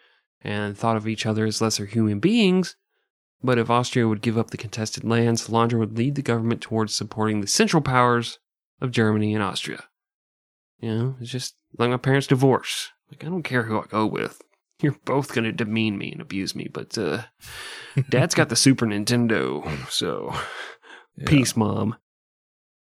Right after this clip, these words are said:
Speaker 2: And then Mom gets you the Sega Genesis to make up for it.
Speaker 1: Yeah.
Speaker 2: You've cornered the market.
Speaker 1: Yeah.
Speaker 2: You've cornered the fucking market.
Speaker 1: Dad marries a hot new piece. Mom marries this older guy with the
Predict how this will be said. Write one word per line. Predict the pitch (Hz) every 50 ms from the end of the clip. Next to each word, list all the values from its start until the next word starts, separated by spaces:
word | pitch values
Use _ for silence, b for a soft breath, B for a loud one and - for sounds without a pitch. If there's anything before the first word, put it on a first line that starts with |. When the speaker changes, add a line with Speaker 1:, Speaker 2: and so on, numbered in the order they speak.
| _ _ _
Speaker 2:
And | - 110 107
then | 104 101 98
Mom | 98 104 113 113 107 104
gets | 104 98 - -
you | -
the | -
Sega | - - - 104 98 104 101
Genesis | 107 117 123 127 123 120 - 131 120 - -
to | - -
make | 127 - 123 -
up | 131 139 190 -
for | - - - 143 139 135 135 131 131
it. | 131 127 123 127 131
Speaker 1:
Yeah. | 131 123 113 113 113 113 113 110 107 113 113 110 - - _ _ _ _ _ _ _ _ -
Speaker 2:
You've | 123 113 -
cornered | - - 131 131 135 135 135
the | 131
market. | 123 127 135 139 - - - - _ _ _ _ _ _ - -
Speaker 1:
Yeah. | 113 120 113 107
Speaker 2:
You've | 117 110 - -
cornered | - - 123 123 127 131 131 123
the | 113 -
fucking | - - - 123 113 - 110 104
market. | 101 107 - - - - - _ _ _ _ -
Speaker 1:
Dad | 113 113 117 120 117
marries | 123 123 123 120 113 110
a | 113
hot | 110 123 120 - -
new | 117 113 104
piece. | - - 139 143 139 135 135 135 - - - - -
Mom | 120 117 120 120 117 113
marries | 113 113 113 113 110 107 107
this | 104 104 -
older | 110 120 117 120 117
guy | 117 120 117 117 117 117
with | 113 113 -
the | - 110 110 -